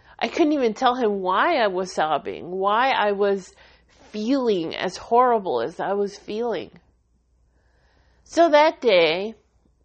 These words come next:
it was fifteen minutes before I was supposed to leave work. I put a note on my boss's desk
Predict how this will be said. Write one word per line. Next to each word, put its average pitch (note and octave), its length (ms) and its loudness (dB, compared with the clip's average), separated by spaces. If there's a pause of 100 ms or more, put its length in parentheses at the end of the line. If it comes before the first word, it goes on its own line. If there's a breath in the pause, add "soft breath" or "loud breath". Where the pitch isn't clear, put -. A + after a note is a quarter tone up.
(720)
it G#3 140 2
was F#3+ 440 0
fifteen B3+ 560 -8
minutes F#3 340 -6
before F3+ 400 -4
I F3+ 60 2
was F3+ 140 -4
supposed - 380 -6
to G#3 60 -4
leave G#3 320 -6
work. D3 380 -4 (360 soft breath)
I E3+ 100 -10
put G#3 220 -6
a F#3+ 100 -2
note F3+ 440 -4
on F#3 120 -8
my E3 260 -4 (100)
boss's F3+ 440 -12
desk D3+ 500 -2